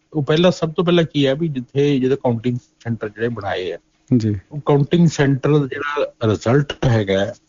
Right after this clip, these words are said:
Speaker 1: ਮੰਨ ਲਓ ਪਹਿਲੀ, ਅਹ, ਪਹਿਲੇ ਟੇਬਲ ਦਾ ਰਿਜ਼ਲਟ ਹੈ, ਉਹ ਉਹਨਾਂ ਨੇ, ਅਹ, ਰਿਟਰਨਿੰਗ ਅਫਸਰ ਨੂੰ ਦੇਣਾ ਹੈ, ਡੀ ਆਰ ਓ ਨੂੰ, ਡਿਸਟ੍ਰਿਕਟ ਰਿਟਰਨਿੰਗ ਅਫਸਰ, ਜਿਹੜਾ ਜ਼ਿਲ੍ਹਾ ਚੋਣ ਅਫਸਰ, ਜਿਹੜਾ ਡਿਪਟੀ ਕਮਿਸ਼ਨਰ ਬਣਾਇਆ।
Speaker 2: ਜੀ।
Speaker 1: ਡਿਪਟੀ ਕਮਿਸ਼ਨਰ ਨੇ ਉਹਨੂੰ ਅਪਲੋਡ ਕਰਨਾ ਹੈ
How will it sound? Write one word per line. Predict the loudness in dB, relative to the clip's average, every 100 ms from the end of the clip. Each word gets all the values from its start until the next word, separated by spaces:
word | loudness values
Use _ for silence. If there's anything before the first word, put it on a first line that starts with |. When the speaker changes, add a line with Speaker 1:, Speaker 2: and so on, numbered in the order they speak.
| -6
Speaker 1:
ਮੰਨ | -2 0
ਲਓ | 2 2 0 0
ਪਹਿਲੀ, | 2 4 4 4 0 _ -8
ਅਹ, | -4 -4 -4 0
ਪਹਿਲੇ | 2 4 4
ਟੇਬਲ | 2 0 0
ਦਾ | 2
ਰਿਜ਼ਲਟ | 2 2 0 -2
ਹੈ, | -4 -4 -10 _ _ _ _
ਉਹ | 2 4 6
ਉਹਨਾਂ | 4 4
ਨੇ, | 4 4 2 0
ਅਹ, | 0 0 2
ਰਿਟਰਨਿੰਗ | -2 0 0 4 4
ਅਫਸਰ | 2 0 0
ਨੂੰ | 2 2
ਦੇਣਾ | 2 2
ਹੈ, | 0
ਡੀ | 0 2 4
ਆਰ | 4 0
ਓ |
ਨੂੰ, | -4 -8 -4
ਡਿਸਟ੍ਰਿਕਟ | -4 0 -2
ਰਿਟਰਨਿੰਗ | -2 -2 -2 0 -2
ਅਫਸਰ, | -4 -8
ਜਿਹੜਾ | -6 -2
ਜ਼ਿਲ੍ਹਾ | -2 0 0
ਚੋਣ | 0 -2 -2
ਅਫਸਰ, | -2 -2
ਜਿਹੜਾ | 0 0 -2
ਡਿਪਟੀ | -4 -4
ਕਮਿਸ਼ਨਰ | -6 -8 -10 -6
ਬਣਾਇਆ। | -4 -4 -6 -12 -6
Speaker 2:
ਜੀ। | -2 -2
Speaker 1:
ਡਿਪਟੀ | -4 -4 -4 0 0 4
ਕਮਿਸ਼ਨਰ | 4 2 -2 -10 -10 -2
ਨੇ | 2 2 0 2
ਉਹਨੂੰ | 4 4
ਅਪਲੋਡ | 2 -2 0 0
ਕਰਨਾ | 2 0 0
ਹੈ | 0